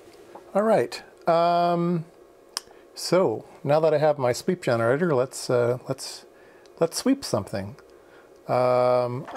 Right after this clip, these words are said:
I know the cable's in the way here. Uh, the, uh, function generator is set up to sweep from one hertz to one megahertz,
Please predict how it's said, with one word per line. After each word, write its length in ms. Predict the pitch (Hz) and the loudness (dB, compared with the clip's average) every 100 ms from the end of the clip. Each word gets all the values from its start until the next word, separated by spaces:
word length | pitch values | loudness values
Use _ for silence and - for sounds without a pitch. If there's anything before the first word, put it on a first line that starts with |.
| - - - | -10 -10 -6
I 60 | 147 | 0
know 100 | 143 | 0
the 100 | 135 | 0
cable's 440 | - 160 156 139 139 | 0 0 2 0 0
in 140 | 131 | 0
the 80 | 127 | 2
way 240 | 151 156 | 2 2
here. 480 | 156 156 151 147 143 - - - - - - | 2 4 4 2 0 -14 -20 -20 -20 -10 -2
Uh, 400 | 117 113 117 117 | 0 2 2 0
the, 560 | 117 117 117 117 123 - - | 0 0 0 -2 -6 -12 -10
uh, 140 | 120 | -8
function 340 | 113 165 - 143 | -4 -4 -2 -2
generator 440 | 151 143 143 139 | 0 2 2 2
is 60 | 120 | 0
set 200 | 139 139 | 0 0
up 120 | - | 0
to 60 | - | -4
sweep 480 | - - 135 143 - | -6 -2 0 0 -4
from 400 | - 120 117 117 | -2 0 0 0
one 260 | 131 139 | 0 0
hertz 440 | 110 135 - - - | 0 0 0 -6 -10
to 380 | - 123 120 117 | -2 0 2 2
one 420 | 110 123 123 117 | 0 -2 0 0
megahertz, 600 | 135 147 160 240 - - | 0 2 0 -2 -4 -10